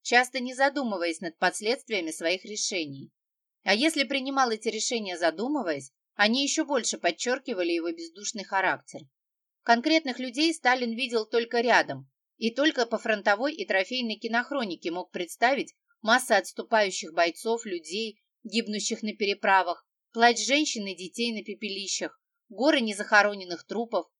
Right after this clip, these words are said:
безумные глаза матери возле мертвого ребенка. Сталин был бесчувственным к бесчисленным трагедиям войны.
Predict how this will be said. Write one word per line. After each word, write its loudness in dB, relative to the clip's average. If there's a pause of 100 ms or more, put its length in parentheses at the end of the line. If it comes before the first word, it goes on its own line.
(220)
безумные 0
глаза 4
матери 0
возле -6
мертвого -6
ребенка. -6 (1400)
Сталин 2
был -2
бесчувственным -4
к -18
бесчисленным -6
трагедиям -2
войны. -2